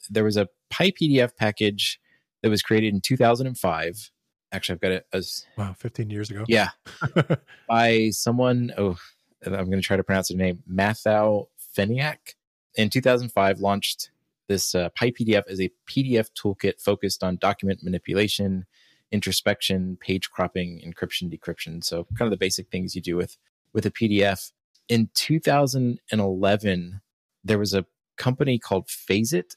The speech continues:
Speaker 1: that sponsored a new fork of Py P D F called Py P D F two, which is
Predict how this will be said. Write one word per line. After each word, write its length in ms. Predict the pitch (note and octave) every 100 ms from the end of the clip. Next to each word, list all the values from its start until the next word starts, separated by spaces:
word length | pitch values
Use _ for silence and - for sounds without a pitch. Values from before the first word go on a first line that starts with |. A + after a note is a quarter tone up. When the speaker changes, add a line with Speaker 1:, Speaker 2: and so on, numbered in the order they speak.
| _
Speaker 1:
that 200 | G#2 -
sponsored 720 | - - G#2+ A2+ - G#2 F#2+ -
a 60 | G2+
new 180 | A2
fork 440 | A2 - A2+ B2+ - -
of 120 | G2
Py 200 | - F#2+
P 120 | -
D 120 | F#2+
F 180 | F#2 F2 -
called 260 | - F2
Py 160 | - F2+
P 160 | - E2+
D 120 | F2
F 120 | -
two, 260 | - F3 F#3
which 220 | G#2 -
is 300 | F#2 F2